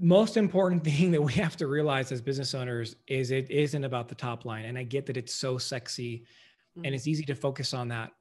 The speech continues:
Speaker 1: but what are you taking home? Free cash flow, like, what do you have after all your expenses are done?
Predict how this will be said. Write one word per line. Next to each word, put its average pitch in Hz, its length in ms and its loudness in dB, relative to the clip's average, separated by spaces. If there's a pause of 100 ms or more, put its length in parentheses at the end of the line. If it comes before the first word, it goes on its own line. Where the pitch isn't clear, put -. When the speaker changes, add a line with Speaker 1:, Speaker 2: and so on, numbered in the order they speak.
(160)
Speaker 1:
but 135 80 -4
what 147 200 2
are 165 40 2
you 165 140 2
taking 139 400 -6
home? 107 500 -8 (600)
Free 180 340 2
cash 165 380 2
flow, 123 260 -2
like, 120 220 -4
what 151 380 0
do 175 100 0
you 160 140 4
have 135 760 -2 (540)
after 147 360 -2
all 147 140 0
your 135 160 0
expenses 123 500 -8
are 117 60 -8
done? 110 420 -8